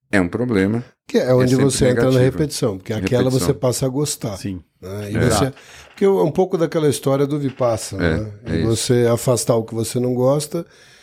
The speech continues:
Speaker 2: e se apegar ao que você gosta e
Speaker 1: É.
Speaker 2: tentar viver a vida inteira em cima de experiências e
Speaker 1: É.
Speaker 2: identificações que te trazem prazer.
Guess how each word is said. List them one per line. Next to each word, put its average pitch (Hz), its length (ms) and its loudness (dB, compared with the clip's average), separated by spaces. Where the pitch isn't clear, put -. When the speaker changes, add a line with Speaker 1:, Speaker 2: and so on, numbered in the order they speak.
Speaker 2:
e 123 260 0
se - 160 0
apegar 117 360 0
ao 110 80 0
que 113 100 -10
você 123 280 -6
gosta 127 340 -2
e 156 40 0
Speaker 1:
É. - 20 -4
Speaker 2:
tentar 139 320 2
viver 120 300 2
a 117 60 4
vida 113 200 0
inteira 117 300 2
em 120 60 4
cima 127 240 -2
de 120 60 -8
experiências 113 600 0
e 117 100 -2
Speaker 1:
É. 110 60 -4
Speaker 2:
identificações 110 640 -2
que - 100 -16
te - 120 -12
trazem 117 320 0
prazer. 101 480 0